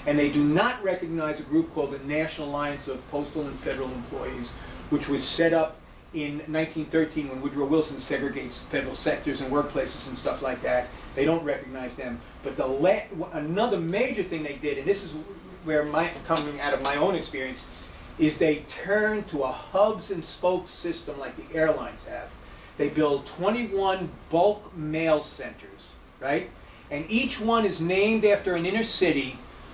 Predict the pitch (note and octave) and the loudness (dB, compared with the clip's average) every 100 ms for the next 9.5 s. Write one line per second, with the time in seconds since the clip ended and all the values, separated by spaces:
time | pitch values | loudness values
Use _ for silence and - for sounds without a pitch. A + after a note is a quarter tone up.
0 | - - E3 D3+ E3+ D#3 - G3 G#3+ - | -18 -2 2 2 2 -2 4 6 4 2
1 | G3+ F#3+ F#3 F#3 F3 D#3+ - E3 C3 E3 | 2 2 2 -2 -6 -6 -4 -4 -4 -4
2 | D#3 - G3 F#3+ D#3+ - G#3 - G#3 - | -4 -2 -2 0 -2 -2 -2 -2 -8 2
3 | G3 F#3+ F#3 E3+ - F#3 F3 E3 E3+ E3+ | 4 4 0 -6 -4 -4 -4 -2 2 2
4 | E3 C#3+ D#3 - E3 E3+ E3 D#3+ D3+ D3 | 0 -6 -8 -6 2 4 6 6 4 2
5 | D3 D3 E3 D3 - D3 D3 D#3 D3 D3+ | 0 4 6 6 2 -4 -4 -6 -6 -6
6 | D3 C#3+ C#3+ D#3 D3+ C#3+ C3+ C3+ B2 C3 | -4 -6 -6 -4 -4 -4 -6 -6 -8 -10
7 | E3 - C#3 C#3 - D3 D3 C#3+ D#3 D3+ | -12 -12 -12 -10 -6 -6 -6 -8 -8 -8
8 | - - - - - - E3+ F3 F3 - | -10 -16 -16 -16 -16 -6 -2 4 4 6
9 | E3 E3 G3 G3+ G3 | 6 6 4 2 0